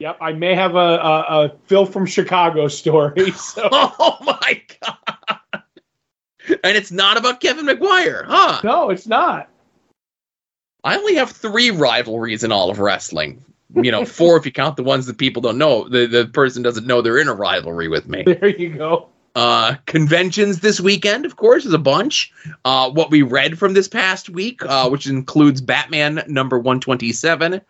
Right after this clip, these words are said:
Speaker 2: and Dark Knights of Steel, Tales from the Three Kingdoms number one.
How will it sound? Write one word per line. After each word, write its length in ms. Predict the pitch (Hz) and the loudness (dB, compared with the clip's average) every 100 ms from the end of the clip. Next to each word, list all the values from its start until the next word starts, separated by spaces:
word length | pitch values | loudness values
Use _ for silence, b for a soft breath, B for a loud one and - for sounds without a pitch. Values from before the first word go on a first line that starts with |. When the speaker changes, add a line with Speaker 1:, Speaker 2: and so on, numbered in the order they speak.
| b b b - | b b b -4
Speaker 2:
and 440 | 147 143 143 139 - 151 | -2 0 0 -2 -4 -8
Dark 420 | 131 147 156 160 160 | 0 2 2 0 -4
Knights 380 | 135 143 147 - | -2 -2 -4 -8
of 120 | 131 | -10
Steel, 840 | 120 - - 180 170 127 127 190 - b _ - | -8 -10 -4 0 0 2 0 -2 -6 b _ -14
Tales 540 | - 151 156 156 143 | -4 0 2 2 0
from 300 | - 143 139 | 0 0 0
the 80 | 123 | -4
Three 320 | - 139 131 | -2 2 2
Kingdoms 560 | 123 135 131 139 139 135 | 0 -4 -2 -2 -2 -2
number 260 | 120 107 | -2 -2
one. 400 | 95 98 107 302 | 0 2 2 0